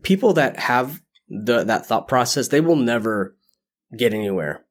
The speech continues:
They will never fucking get anywhere because I'll tell you, at, at my job, my first job right out of college, worked at a hotel. And yeah, I mean, I, I could have just done exactly what was on my job description, done it well,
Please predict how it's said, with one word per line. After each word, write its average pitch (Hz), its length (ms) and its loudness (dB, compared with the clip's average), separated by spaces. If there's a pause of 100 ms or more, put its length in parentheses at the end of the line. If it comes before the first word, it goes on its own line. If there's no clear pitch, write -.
(120)
They 139 120 4
will 139 140 0
never 120 420 2
fucking 113 440 -4
get 101 180 -4
anywhere 85 480 -4 (300)
because 123 580 2 (140)
I'll 143 120 0
tell 147 180 2
you, 117 260 4
at, 120 200 0
at 120 140 0
my 123 240 2
job, 131 320 2
my 120 120 2
first 135 340 0
job 117 400 2
right 120 200 2
out 110 80 0
of 107 80 -6
college, 120 380 0
worked 110 180 -6
at 110 80 -2
a 107 60 -4
hotel. 113 540 -2 (520)
And 117 340 2
yeah, 156 260 4
I 113 80 2
mean, 113 320 -2
I, 120 160 0
I 135 120 0
could 160 160 0
have 131 100 0
just 117 260 -2
done 117 220 2
exactly 117 420 -2
what 117 140 2
was 110 100 -2
on 110 100 -4
my 104 120 -2
job 110 280 0
description, 107 640 -2
done 104 160 0
it 110 160 -2
well, 113 580 2